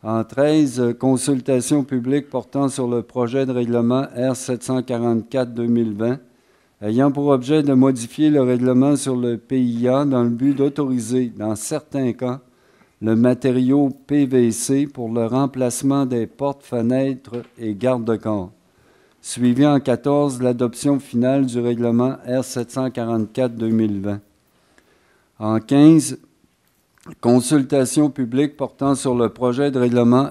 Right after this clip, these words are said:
R sept cent quarante-cinq deux mille vingt,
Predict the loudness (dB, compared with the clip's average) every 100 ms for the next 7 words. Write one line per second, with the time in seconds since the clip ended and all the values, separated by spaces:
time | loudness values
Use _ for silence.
0 | -2 0 0 -2 -6 -4 -6 -4 -2 0
1 | -2 -2 0 2 2 2 2 2 0 -2
2 | -4